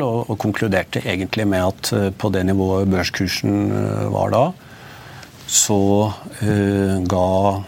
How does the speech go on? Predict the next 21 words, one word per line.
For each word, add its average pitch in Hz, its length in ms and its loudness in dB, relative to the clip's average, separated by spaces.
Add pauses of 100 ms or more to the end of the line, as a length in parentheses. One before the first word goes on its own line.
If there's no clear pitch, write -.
(140)
eh, 101 140 -2
Arendal 95 340 0
Foss - 480 -2
et, - 320 -4
eh, 98 480 0
ansvarlig 185 400 0
lån 185 220 2 (640)
på - 340 0
femogtjue 95 400 -2
millioner 101 560 0
kanadiske 98 560 -2 (240)
dollar, 107 320 0 (1300)
som 123 560 2 (320)
vil 123 160 0
ta 95 300 2
oss - 260 -2 (160)
langt 104 540 0 (320)
inn, 113 260 2 (140)
hvis 101 180 0
ikke 104 160 0
igjen, 90 160 0